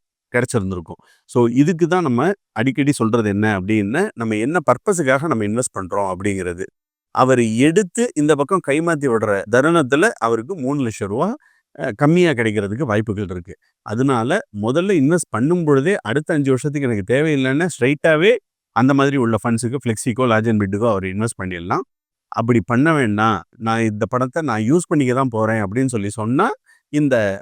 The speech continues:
பத்தாயிரத்தை அவர் வந்து சொந்த உபயோகங்களுக்கு வச்சுக்கலாம். பத்து லட்சம் ரூபாயை வந்து, அ, கே வி பில போடுறது, அ, நல்ல சாய்ஸா ரிட்டையர் ஆக போகிறேன், எனக்கு சொல்லுங்கள் அப்படின்னு சொல்லி ஒருத்தர் கேட்டிருக்காரு. ரிட்டையர் ஆக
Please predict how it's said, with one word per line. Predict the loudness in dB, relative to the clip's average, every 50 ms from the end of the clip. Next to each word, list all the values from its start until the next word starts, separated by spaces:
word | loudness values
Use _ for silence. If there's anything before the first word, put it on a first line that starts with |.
| -6
பத்தாயிரத்தை | -4 -4 -2 0 0 0 2 0 0 -2 -2 -4 -4 -4 -4 -4
அவர் | -2 0 2 2 2
வந்து | 2 0 0 -2 -2 -4 -4
சொந்த | -4 -2 0 2 2 2 2 0 _ -8 -4
உபயோகங்களுக்கு | 0 0 2 2 0 -2 -4 -6 -6 -6 -8
வச்சுக்கலாம். | -8 -8 -10 -10 -10 -10 -10 _ _
பத்து | 0 0 0 2 4
லட்சம் | 4 4 4 4 2 2
ரூபாயை | 4 4 4 4 2 2
வந்து, | 2 2 2 2 2 2 2 0 0 -6 _ _ _ _ _ -4 -2
அ, | 0 0 2 2 0 0 0 -2 -4 -4
கே | -2 0 0 2
வி | 2 2 0 2
பில | 2 2 4 2 2 2 0
போடுறது, | 0 2 2 0 0 0 0 -2 -2 -4 _ _ _ _ _ _ _ _ -6
அ, | -4 -2 -2 -2 -2 -6 -6
நல்ல | -4 -2 0 0 0 2 0 0 -2 _ _ _ _ _ _ _ -4 -2
சாய்ஸா | -2 -2 -2 -4 -4 -4 -2 -4 -4 -6 _ _ _ _ _ _ _ _ _ _ _ _ -8
ரிட்டையர் | -6 -6 -2 0 2 4 4
ஆக | 4 4 4 2
போகிறேன், | 0 0 -2 -2 -2 -2 -2 -2 -2 -4 -6 _
எனக்கு | -8 -6 -4 -4 -4 -6 -6
சொல்லுங்கள் | -6 -6 -4 -4 -4 -4 -2 -4 -4 -4 _
அப்படின்னு | -12 -12 -10 -8 -8
சொல்லி | -8 -8 -6 -4 -4
ஒருத்தர் | -4 -4 -4 -6 -6 -4
கேட்டிருக்காரு. | -4 -4 -4 -4 -6 -8 -8 -10 -10 _ _ -2 0
ரிட்டையர் | 0 4 6 6 6 8
ஆக | 6 6 4